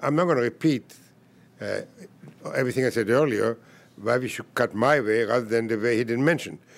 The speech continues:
Uh, uh, but, uh, let me then, I guess, go to,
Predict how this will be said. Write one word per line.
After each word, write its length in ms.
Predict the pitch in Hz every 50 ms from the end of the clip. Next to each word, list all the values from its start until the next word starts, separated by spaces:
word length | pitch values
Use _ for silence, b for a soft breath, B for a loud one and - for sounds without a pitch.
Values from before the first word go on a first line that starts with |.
| B B B B B B B -
Uh, 280 | 104 98 101 104 120 - - - 123 - - - -
uh, 60 | 117
but, 360 | 113 110 120 120 123 - -
uh, 220 | 135 120 117 117 - - -
let 200 | 120 117 120 127
me 100 | 131 147
then, 320 | 131 110 117 120 127 127
I 120 | 127 120 117
guess, 400 | 101 101 113 113 - - - -
go 340 | - - 98 107 110 113 117
to, 540 | 117 - - 107 107 110 110 113 - -